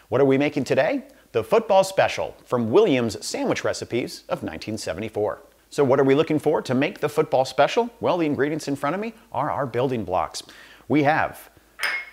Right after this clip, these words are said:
one tablespoon of mustard, one tablespoon of radish, an egg yolk, two teaspoons of vinegar, and two teaspoons of water. We're also gonna be using some heavy whipping cream, whole wheat bread, rare roast beef, and lettuce.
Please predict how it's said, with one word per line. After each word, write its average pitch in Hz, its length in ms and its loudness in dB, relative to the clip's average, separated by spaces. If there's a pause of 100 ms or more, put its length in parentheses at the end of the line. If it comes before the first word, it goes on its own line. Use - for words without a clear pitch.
(100)
one 135 240 -2
tablespoon 131 560 -2
of 101 160 -8
mustard, 123 460 -2 (320)
one 127 120 -2
tablespoon 135 480 0
of 101 80 -2
radish, 123 480 -4 (280)
an 117 120 -6
egg 123 240 -2
yolk, 143 420 0 (240)
two 254 180 2
teaspoons 180 680 0
of 110 360 -2
vinegar, 107 500 -2
and 131 160 -6
two 123 140 -6
teaspoons 113 520 -6
of 98 360 -8
water. 110 300 -2 (160)
We're 104 80 2
also 104 180 0
gonna 117 100 -4
be 104 60 -4
using 113 300 -2
some 95 200 -8
heavy 113 300 0
whipping 127 320 -2
cream, 170 320 -2 (220)
whole 156 220 4
wheat 123 220 -2
bread, 151 360 -4 (320)
rare 143 280 4
roast 117 360 4
beef, 202 340 -6
and 190 320 -8
lettuce. - 520 -8